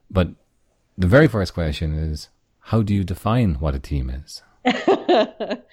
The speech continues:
Speaker 2: So d-, defining a team is, is interesting because I feel like if you had asked me at five different points in my career, I probably would have given you five different answers, right? So, you know, straight out of college, I probably would have been like,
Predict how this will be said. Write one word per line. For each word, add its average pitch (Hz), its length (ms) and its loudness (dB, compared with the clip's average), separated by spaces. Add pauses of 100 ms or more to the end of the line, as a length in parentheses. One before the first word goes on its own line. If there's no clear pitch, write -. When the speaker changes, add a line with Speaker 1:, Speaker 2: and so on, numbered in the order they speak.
(360)
Speaker 2:
So 240 360 -2
d-, 220 280 -12
defining 254 580 -4
a 285 60 -2
team 220 260 -6
is, 185 360 -8
is 170 160 -8
interesting 151 560 -6
because 160 260 -4
I 185 80 4
feel 196 220 2
like 196 400 2
if 175 160 -8
you 185 100 0
had 175 80 2
asked 165 380 -2
me 160 220 -2
at 143 280 -4
five 165 360 0
different 160 280 -8
points 160 200 -6
in 147 80 -6
my 139 120 0
career, 135 300 -4
I 135 60 2
probably 156 520 -4
would 147 100 -4
have 139 120 -8
given 147 200 -8
you 143 140 -6
five 135 320 -2
different 127 300 -8
answers, - 500 -10
right? 151 260 0
So, 143 520 2 (640)
you 175 80 0
know, 147 120 2
straight 220 280 2
out 214 100 4
of 180 140 0
college, 214 380 0
I 165 60 -2
probably 175 280 -4
would 175 80 -4
have 170 80 -6
been 165 100 -6
like, 170 160 -4